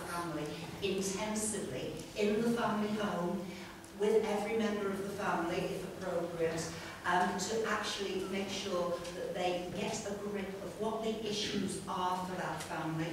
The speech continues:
that they do a plan for that family, they monitor the plan, and then when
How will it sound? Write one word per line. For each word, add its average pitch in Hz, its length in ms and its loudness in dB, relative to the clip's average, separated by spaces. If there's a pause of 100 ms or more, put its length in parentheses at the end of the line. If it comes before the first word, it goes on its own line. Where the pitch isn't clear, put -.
(380)
that - 160 -6
they 202 160 2 (100)
do 190 400 4
a - 200 -4
plan 196 540 -2 (120)
for 202 80 -4
that 196 260 -2
family, 190 500 -2 (240)
they 165 180 0
monitor 196 520 4
the 202 120 0
plan, 190 540 -2 (360)
and 180 140 -2 (100)
then 185 200 0 (300)
when 185 120 -2